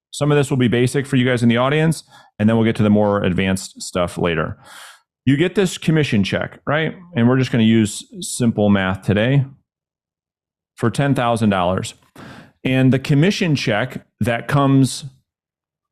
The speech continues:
as a result of you closing and selling a house is made out to your broker.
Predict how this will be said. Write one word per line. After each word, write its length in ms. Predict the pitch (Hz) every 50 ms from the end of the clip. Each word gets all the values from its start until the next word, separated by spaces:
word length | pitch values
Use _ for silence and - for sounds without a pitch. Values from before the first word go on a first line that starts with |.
| _ -
as 180 | 123 127 113 110
a 40 |
result 400 | 120 120 110 98 120 131 139 127
of 120 | 127 107 98
you 120 | 120 127
closing 540 | - - - 127 131 135 139 123 120 117 107
and 120 | 104 101
selling 380 | - - - 123 120 113 107 98
a 20 |
house 520 | 95 - - 180 147 104 101 104 - - - _ - - - - - - -
is 160 | - 123 117
made 220 | 110 131 147 156 160
out 200 | 165 170 170 -
to 340 | - - 139 131 127 127 -
your 160 | - 110 113 107
broker. 600 | 90 107 117 143 160 - - 95 - - 104 -